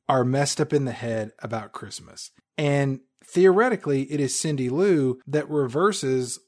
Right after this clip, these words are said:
all of Whoville's perspective on the holiday. Everyone in this town is a hundred percent team gimme a present, getting all their shit stolen on Christmas Eve would not purge a core belief of "where's mine's at."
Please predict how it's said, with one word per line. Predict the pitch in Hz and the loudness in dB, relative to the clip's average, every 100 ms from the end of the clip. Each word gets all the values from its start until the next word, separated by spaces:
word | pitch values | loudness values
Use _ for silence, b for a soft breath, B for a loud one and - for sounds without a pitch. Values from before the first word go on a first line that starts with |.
| _ - | _ 2
all | 175 208 | 4 4
of | 220 - | 2 2
Whoville's | 175 170 165 160 | 0 0 -2 -2
perspective | - 139 - 156 135 135 117 | -6 -10 -4 -4 -4 -4 -6
on | 135 127 | -6 -6
the | 113 | -6
holiday. | 123 110 98 98 - | -6 -6 -8 -16 -4
Everyone | 175 233 262 262 | -2 0 0 0
in | 240 | 0
this | 220 | -2
town | 185 170 147 | -2 -2 -2
is | 131 | -4
a | 131 | -4
hundred | 123 196 214 | -2 0 -2
percent | - 175 - 160 156 151 b b _ | -4 -4 -2 0 0 -4 b b _
team | 180 170 160 147 b b 127 | 0 0 0 -2 b b -2
gimme | 147 151 139 | 0 2 2
a | 131 | 0
present, | - 131 113 95 - _ - | -2 -2 -4 -8 -20 _ -18
getting | 127 165 165 156 | -2 2 2 0
all | 143 | 0
their | 143 127 | 0 -2
shit | - 113 | -4 -6
stolen | - - 202 220 202 | -8 -4 -2 0 2
on | 151 135 | 0 0
Christmas | 147 131 131 120 180 | -2 -2 -6 -8 -4
Eve | 196 170 147 b - | 0 0 0 b -4
would | 151 147 | -2 0
not | 170 175 - _ | 0 0 -2 _
purge | - - 202 196 156 135 | -18 -4 0 2 0 -2
a | - 139 | -8 -8
core | - 170 156 | -2 0 0
belief | 135 135 175 180 160 - | -2 -2 0 0 -4 -8
of | 131 131 127 - - | -2 2 0 -2 -8
"where's | 123 147 160 127 | 0 2 2 0
mine's | 135 151 147 123 | 0 2 2 0
at." | 147 135 - | -2 -2 -6